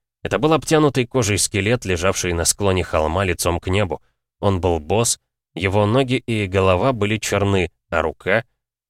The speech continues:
На чёрной его руке, на пальцах, мерцая и подёргиваясь, трепыхалась парочка языков неугасимого пламени Аматерасу.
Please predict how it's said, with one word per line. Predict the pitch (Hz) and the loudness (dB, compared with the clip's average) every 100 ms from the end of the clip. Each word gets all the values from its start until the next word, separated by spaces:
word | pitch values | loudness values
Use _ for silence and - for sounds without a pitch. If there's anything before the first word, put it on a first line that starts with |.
| _ _ - | _ _ -2
На | 92 | 0
чёрной | - 156 160 143 | 4 4 4 4
его | 135 131 123 | 4 4 4
руке, | 107 - 135 | 2 0 2
на | 107 | 2
пальцах, | - 113 123 120 - 113 | 0 0 0 0 -2 -2
мерцая | 98 92 87 - 117 113 | 0 0 0 0 0 0
и | 101 92 | 0 -2
подёргиваясь, | 82 78 117 123 123 123 120 - _ _ | -2 0 -2 0 0 0 -2 -10 _ _
трепыхалась | - 98 107 - 135 139 - | -4 -2 -2 0 0 0 0
парочка | 131 131 123 - | 0 0 0 -2
языков | 101 95 87 - 127 - | -2 -2 -2 -2 -2 2
неугасимого | 107 95 92 - 131 123 123 | 0 2 2 2 2 2 -2
пламени | - 104 92 90 95 - | 0 2 2 2 -2 -2
Аматерасу. | 95 87 82 101 92 78 - - | -2 -2 2 2 2 0 -4 -8